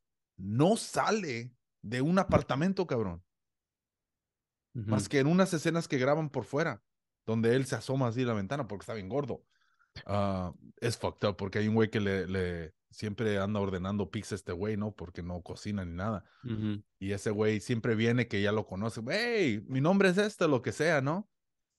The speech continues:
Speaker 1: Y le hace, "Siempre ordenas pizza y te, siempre te la traigo". Y le hace, "Oh, ahí está el dinero ahí en el, afuera en"
Speaker 2: Damn, ni siquiera
Speaker 1: ¿verdad?
Speaker 2: puede levantarse,
Speaker 1: Oh,
Speaker 2: ¿verdad?
Speaker 1: yeah, dude, pues está bien gordo, güey.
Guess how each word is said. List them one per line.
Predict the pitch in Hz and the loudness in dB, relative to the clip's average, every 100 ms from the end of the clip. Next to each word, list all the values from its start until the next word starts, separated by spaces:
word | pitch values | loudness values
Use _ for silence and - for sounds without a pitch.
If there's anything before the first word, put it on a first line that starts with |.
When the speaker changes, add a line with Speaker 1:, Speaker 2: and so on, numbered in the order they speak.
| _ _ _ | _ _ _
Speaker 1:
Y | 98 101 98 92 | -6 -4 -2 -2
le | 104 | -4
hace, | 110 | -4
"Siempre | 101 131 156 147 131 | -4 0 4 6 6
ordenas | 123 117 139 131 | 4 4 2 0
pizza | - 147 - 120 | 0 -2 2 2
y | 101 | 0
te, | - | -4
siempre | - 117 | -6 -6
te | 113 95 | -4 -4
la | 92 | -4
traigo". | 107 120 107 | -2 0 0
Y | |
le | 92 | 0
hace, | 90 120 | -4 -2
"Oh, | 135 131 | 0 0
ahí | |
está | 131 156 | -2 -2
el | 147 | 2
dinero | 127 135 135 123 | 2 4 6 6
ahí | 123 123 | 6 4
en | 117 | 4
el, | 110 104 101 _ | 2 0 -4 _
afuera | - 95 110 110 107 | -8 -2 0 2 2
en" | 101 - _ _ _ | -2 -10 _ _ _
Speaker 2:
Damn, | 95 101 104 | -4 0 0
ni | 90 | 0
siquiera | 104 95 98 | -2 0 0
Speaker 1:
¿verdad? | - | 2
Speaker 2:
puede | 101 | 2
levantarse, | 107 104 95 - 98 | 4 2 0 0 0
Speaker 1:
Oh, | 104 | 2
Speaker 2:
¿verdad? | 101 | 4
Speaker 1:
yeah, | 127 165 | 6 4
dude, | 117 139 | 4 2
pues | 95 80 | 2 -4
está | 98 | -4
bien | 90 95 | -4 -4
gordo, | 82 107 104 | -2 0 0
güey. | 104 107 | 2 0